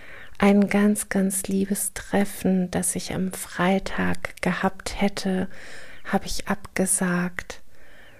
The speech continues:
und, ähm, habe mich unsichtbar gemacht, indem ich Social Media gelöscht habe von meinem Handy, mich ins Bett gelegt habe und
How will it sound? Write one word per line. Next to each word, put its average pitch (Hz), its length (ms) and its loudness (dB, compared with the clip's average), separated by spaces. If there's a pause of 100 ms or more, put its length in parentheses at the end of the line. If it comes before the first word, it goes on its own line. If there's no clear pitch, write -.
(360)
und, 180 440 2
ähm, 175 420 0 (1200)
habe 208 300 4
mich 240 320 4
unsichtbar 170 800 2
gemacht, 175 580 -4
indem 180 340 0
ich 180 180 -2
Social 190 420 0
Media 208 500 6
gelöscht 196 680 0
habe 196 240 0
von 196 240 -4
meinem 196 240 2
Handy, 196 640 0 (640)
mich - 260 2
ins 196 220 0
Bett - 400 -2
gelegt 208 640 -2
habe 220 500 0 (1160)
und 190 500 2